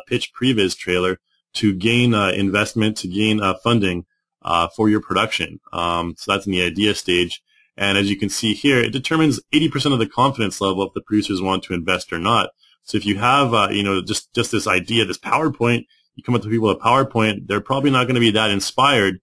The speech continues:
But if you have a really cool movie trailer, um, and you show that you can do this, uh, really fast, then they probably have a lot more confidence in your abilities.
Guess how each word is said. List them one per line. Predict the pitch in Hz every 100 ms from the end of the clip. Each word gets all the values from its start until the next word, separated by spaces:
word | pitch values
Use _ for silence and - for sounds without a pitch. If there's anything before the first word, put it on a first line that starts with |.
| _ _ _
But | 101
if | 104
you | 107
have | 113
a | 107
really | 123 139 127
cool | - 127
movie | 110 131 117
trailer, | - 90 87 87 87 _ _ _ _
um, | 87 90
and | 92
you | 95
show | - 127
that | 113
you | 104
can | 113 87
do | 117
this, | 107 98 -
uh, | 87 87 87
really | 95 101
fast, | 98 117 117 104 98 -
then | 101 98
they | 95 95 95 -
probably | - 151 156 139 143
have | 123 113
a |
lot | 117 117
more | 110 107
confidence | - 113 - 95 90
in | 92
your | 90
abilities. | 85 98 104 92 85 -